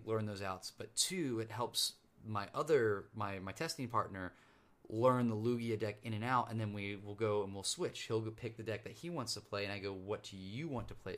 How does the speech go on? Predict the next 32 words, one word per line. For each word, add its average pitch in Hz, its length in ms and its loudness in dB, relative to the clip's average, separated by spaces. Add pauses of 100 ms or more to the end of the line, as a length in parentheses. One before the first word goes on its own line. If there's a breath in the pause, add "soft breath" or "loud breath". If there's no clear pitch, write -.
(320)
test - 240 -8
against?" - 380 -12 (460 loud breath)
Um, 95 420 0 (120)
and 104 280 -4
for - 140 -6
me, 127 580 0
you 117 120 -4
know, 101 260 -4 (460)
that 139 340 -4
if 113 160 -2
I'm 131 220 2 (320)
learning 123 480 0
that 107 260 -4
deck 104 240 -2
or 107 80 -4
playing 113 260 -4
against 107 320 -2
it, 151 160 -2
it's 117 220 -6
also 131 340 -2
teaching 107 560 -6
me 113 440 -2 (420 soft breath)
what 127 160 2
are 165 60 4
the 160 100 -2
potential 123 360 -4
plays 113 340 0
that - 160 -6
my 104 200 -2
opponent 107 480 -6
could 98 160 -10
have 98 680 -2